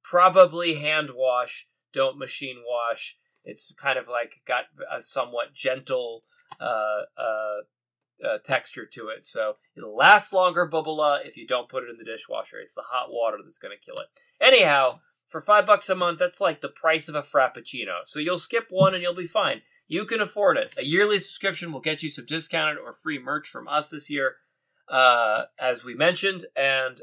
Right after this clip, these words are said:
um, hopefully we'll also add some other fun stuff like, uh, behind the wall, behind the paywall, extra bonus material, interview stuff. You'll be supporting citizen soccer journalism, and we appreciate it. Cheers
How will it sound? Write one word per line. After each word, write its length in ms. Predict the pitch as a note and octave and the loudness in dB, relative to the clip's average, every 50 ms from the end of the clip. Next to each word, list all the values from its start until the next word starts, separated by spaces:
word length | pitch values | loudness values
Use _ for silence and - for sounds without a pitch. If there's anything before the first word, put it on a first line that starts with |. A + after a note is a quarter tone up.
| - | -4
um, 420 | - B2+ A#2+ A#2 A2+ A2 G#2+ A2 A2 _ | 0 2 2 2 2 -2 -4 -8 _ _
hopefully 420 | C#3 D#3+ D#3 - - E3 D#3 D3 | -2 -2 -2 -2 -8 -6 -6 -6
we'll 180 | C#3 C#3 C3+ C3+ | -6 -4 -6 -4
also 340 | C3+ C#3+ C#3 C3+ - C3+ | 0 -2 -2 -2 -2 -6
add 280 | B2+ C3 B2+ B2 B2 A#2+ | -4 -2 -2 -4 -4 -6
some 200 | - - B2 - | -8 -16 -16 -10
other 280 | - C3 B2+ A#2+ A#2 A#2 | -8 -8 -6 -6 -10 -10
fun 300 | - - C3+ B2 B2 A#2+ | -4 -4 -4 -4 -2 -8
stuff 400 | - - C3 A#2+ A#2+ A#2 - - | -6 -4 -2 -2 -2 -4 -4 -6
like, 220 | A#2 A2+ A2 _ _ _ _ _ _ _ | -6 -6 -6 _ _ _ _ _ _ _
uh, 260 | - A#2 A#2 A2+ A2 | -6 -4 -4 -4 -4
behind 420 | G#2+ B2 A#2 - C#3 C3+ C3 C3 B2+ | -4 -6 -8 -6 -6 -6 -6 -6 -10
the 80 | A#2+ | -12
wall, 300 | B2 B2+ B2 B2 C3 - _ | -6 -4 -4 -4 -4 -4 _
behind 320 | C#3 C3 C#3 D#3 F3 E3+ | -2 0 2 2 0 0
the 60 | D#3+ D3+ | -2 -8
paywall, 520 | - D3+ D3 C#3+ C3+ C3+ C3 C3 B2+ B2+ - - | -6 -6 -6 -6 0 0 2 2 2 0 -2 -4
extra 480 | D3+ C#3+ - - - D3 C3 B2 A#2+ A#2 | -6 -6 -6 -10 -4 -2 0 0 0 0
bonus 380 | - C3 C3 C3 C3 B2 - _ | 0 0 0 0 -2 -8 -12 _
material, 460 | C3 - - - C3+ B2+ A#2+ A#2+ A#2+ A#2+ B2 - | -20 -20 -14 -12 -12 -10 -8 -8 -8 -8 -8 -10
interview 360 | A#2+ A#2+ A#2 A2+ A2+ A2+ A2 | -14 -16 -16 _ -20 -20 -20
stuff. 400 | - - - A2+ A2 - - _ _ _ _ _ _ _ _ | -20 -8 -6 -6 -6 -6 -10 _ _ _ _ _ _ _ _
You'll 140 | D#3 F3 F#3 | -2 -2 0
be 140 | E3+ E3+ - | 0 -4 -6
supporting 460 | - D3+ - D#3 D3 C#3 C3+ B2+ B2+ | -6 -10 -2 2 2 2 2 0 -10
citizen 420 | - - F#3+ F3+ E3+ C#3 C3+ C3 | -8 -8 -6 -6 -6 -8 -10 -16
soccer 360 | - - C#3+ C#3 C3 - - | -4 -2 -2 -2 -2 -4 -14
journalism, 640 | A#2 - C3 B2+ B2+ B2 B2 A#2+ A#2 A#2+ A#2 A2+ A2+ _ _ | -14 -12 -10 -10 -10 -10 -12 -14 -12 -12 -14 -14 -14 _ _
and 140 | - B2+ A2+ A#2+ | -20 -20 -18 _
we 460 | G2 A2 A2 G#2+ G#2+ G#2+ G#2+ - _ _ _ | -14 -14 -14 -14 -16 -18 -18 -20 _ _ _
appreciate 560 | - - _ - G#2 - - - - - G2+ - | -14 -14 _ -20 -20 -20 -20 -20 -20 -20 -20 -20
it. 160 | - _ _ | -20 _ _
Cheers 640 | - - - E3 E3 E3+ E3+ F3 F3 E3 - - | -18 -10 -8 -6 -6 -6 -8 -10 -12 -14 -16 -18